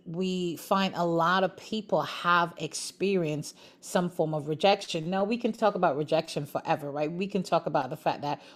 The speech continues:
what if you reject someone or you reject something? But what we wanna talk about today is about just dealing with rejection from this standpoint. So the thing about rejection is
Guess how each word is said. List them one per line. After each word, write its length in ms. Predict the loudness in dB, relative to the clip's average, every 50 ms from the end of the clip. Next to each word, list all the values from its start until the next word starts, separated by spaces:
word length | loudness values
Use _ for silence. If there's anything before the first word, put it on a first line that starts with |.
| -4 _
what 140 | 4 4
if 100 | 4 4 0
you 260 | 2 6 8 8 8
reject 360 | 8 6 4 2 -2 -2 -4
someone 340 | -4 -2 -2 0 0 -2 -2
or 60 | -2
you 180 | 0 0 0 2
reject 380 | 2 2 4 4 2 2 2
something? 560 | 0 0 0 0 0 0 -6 -10 -10 -10 -12 -16 -18 -20 -20 -20 -20 -20 _ _
But 200 | 4 4 4 4
what 240 | 2 2 2 2 2
we 60 | 2
wanna 160 | 2 2 2
talk 220 | 4 4 2 4 4
about 320 | 4 6 6 4 4 2
today 260 | 0 0 2 2 2
is 320 | 2 0 -2 -4 -4 -4 -6
about 460 | -6 -6 -2 2 2 4 4 4 2 -2
just 280 | -8 -8 -8 -10 _
dealing 400 | -6 0 2 2 2 2 0 0
with 220 | 0 -2 -2 -2 -4
rejection 800 | -6 -6 -4 -4 0 2 2 2 2 -2 -6 -6 -6 -6 -6 -10 -14 -20 -20 -20 _ _
from 320 | -2 0 0 0 -2 -4 2
this 340 | 4 4 4 4 2 -8 -14 _ _ _ _ _ _ _ _ _ _ _ _
standpoint. 920 | -16 -4 0 2 2 4 2 0 -4 -6 -8 -10 -8 -14 -18 -18 -18 -20 -20 -20 -20 -20 _ _ _ _ _ _ _ _ _ _ _ _ _ _ _ _ _ _ _ _ _ _ _ _ _ _ _ _ _ _ _ _ _ _ _ _ _ _ _ _ _ _ _ _ _ _ _ _
So 220 | 0 8 8 10
the 120 | 10 10 6
thing 260 | 6 4 2 2 2
about 280 | 4 4 4 4 4 2
rejection 840 | 2 0 0 -4 -2 2 2 2 2 0 -6 -6 -4 -4 -4 -6 -4 -2
is 500 | 0 0 0 0 -2 -4 -6 -10 -16